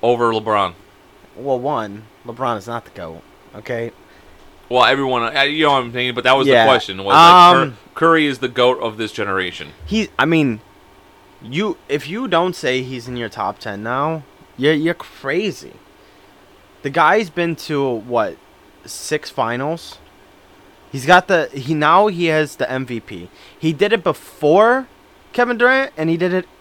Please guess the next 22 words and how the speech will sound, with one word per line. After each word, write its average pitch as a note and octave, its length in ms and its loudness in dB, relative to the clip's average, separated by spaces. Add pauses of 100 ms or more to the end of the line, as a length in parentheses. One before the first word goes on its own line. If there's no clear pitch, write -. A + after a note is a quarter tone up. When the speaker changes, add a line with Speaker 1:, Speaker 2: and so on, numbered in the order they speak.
Speaker 2:
after D#3+ 580 2 (100)
Kevin C3 240 -6
Durant. A#2 340 -4 (280)
And D#3+ 120 -2
Klay G#3 240 0
Thompson E3+ 420 0
is A2 120 -8
not A2+ 580 -4
the A#2+ 100 -10
same A2 280 -10
player C3+ 460 -4 (260)
that B2+ 160 2
he B2+ 80 -2
was. B2+ 760 -2 (160)
I C#3+ 100 -2
mean, E3+ 200 2
he D#3 120 -4
just C#3 140 -12
came D#3 180 -2
off B2+ 160 2
injury, B2+ 460 -4 (380)
right? C3 360 0